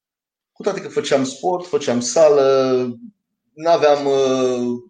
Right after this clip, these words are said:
un job care să mă extenueze, eram antreprenor, îmi coordonam timpul cum simțeam și cum vroiam eu, dar eram atât de extenuat și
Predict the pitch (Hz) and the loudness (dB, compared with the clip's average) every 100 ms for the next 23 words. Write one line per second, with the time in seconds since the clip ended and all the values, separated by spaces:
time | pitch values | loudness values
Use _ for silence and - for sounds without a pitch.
0 | _ 131 123 120 120 - 151 131 104 - | _ -2 2 2 0 2 4 4 2 0
1 | 123 120 120 120 120 - 123 120 160 131 | 0 0 -2 0 -2 -2 -2 -2 -2 -4
2 | 110 131 139 135 131 123 117 117 110 117 | -2 0 2 2 2 0 -2 -4 -6 -8
3 | 147 143 127 - - 120 131 127 120 117 | -6 -4 -6 -10 -18 -10 -4 0 0 -2
4 | 120 - _ - 131 131 139 127 131 123 | -8 -10 _ 0 2 4 2 2 -2 -4
5 | 120 131 123 113 110 - - - 123 123 | -6 -4 0 0 -4 -12 -10 0 0 2
6 | 139 113 107 - 127 120 120 117 123 156 | 0 0 -4 -8 -6 -4 -2 -2 -2 -6
7 | - _ _ _ _ - 156 165 156 - | -10 _ _ _ _ -4 -2 0 -2 -4
8 | 170 170 - 151 135 139 143 143 - - | -8 -10 -8 -4 0 0 0 -4 -8 -6
9 | 139 139 135 135 135 | -6 -6 -6 -6 -8